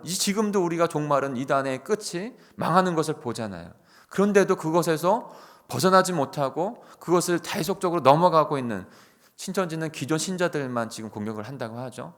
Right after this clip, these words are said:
그런 잘못된 신앙을 갖고 있으니까 그냥 조금의 미혹, 그런 모습들만 보여도 넘어가서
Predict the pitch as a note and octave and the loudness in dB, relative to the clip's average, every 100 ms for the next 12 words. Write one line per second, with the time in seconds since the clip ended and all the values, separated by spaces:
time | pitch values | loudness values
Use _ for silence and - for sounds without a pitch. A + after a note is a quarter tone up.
0 | _ _ _ _ _ _ F#3 F3+ - E3+ | _ _ _ _ _ _ 0 2 2 2
1 | F#3 F3+ E3+ F#3 F#3 D3+ - F3+ E3+ E3+ | 0 -2 -2 -2 0 0 2 0 0 -6
2 | D#3+ F3+ G3+ - - - - G3 F#3+ F#3 | 0 2 2 -2 -18 -16 -4 2 4 4
3 | B2 F#2+ - F#3 F#3 F3 C#3 F3 D#3 - | 2 -6 -6 -2 2 2 4 4 4 0
4 | - - F3+ F3 D#3 D3 F#3+ - G3 F3+ | -18 -2 2 2 2 0 0 -2 2 2
5 | E3 E3+ D#3+ G3+ G#3+ - - D3 D3 C3 | 2 0 2 0 -2 -8 -2 2 2 2
6 | A2 F#2+ C#3 F3 - | 0 -2 -10 -12 -20